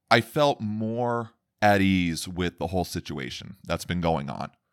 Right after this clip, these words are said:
And I felt a lot more confident in what's been going on and what my persistence and what my resilience has brought to the table since all this began. I mean, we're going back six years, <laughs> like I said, but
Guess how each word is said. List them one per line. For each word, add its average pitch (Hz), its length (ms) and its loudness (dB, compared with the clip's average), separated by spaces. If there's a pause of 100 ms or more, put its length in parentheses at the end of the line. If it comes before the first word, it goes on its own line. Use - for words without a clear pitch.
(460)
And 110 120 4
I 104 60 4
felt 127 320 0
a 113 60 -4
lot 139 240 4
more 143 140 -4
confident - 720 -4 (1040)
in 107 160 2
what's 101 200 0
been 92 140 -2
going 85 320 0
on 82 300 -4 (420)
and 101 200 2
what 131 140 4
my 123 120 2
persistence 101 800 -4
and 98 180 -2
what 131 160 2
my 120 60 0
resilience 85 1080 -2 (960)
has 110 240 0
brought 113 400 4
to - 80 -2
the 101 100 -2
table 139 400 -2
since 117 420 -4
all 90 200 4
this 80 160 -4
began. 82 580 -6 (720)
I - 40 -10
mean, 78 140 -4
we're 90 80 0
going 90 160 2
back 82 180 -2
six - 300 -6
years, 101 200 4
<laughs> - 100 6
like 139 120 0
I 92 80 2
said, 95 280 0
but 90 140 -2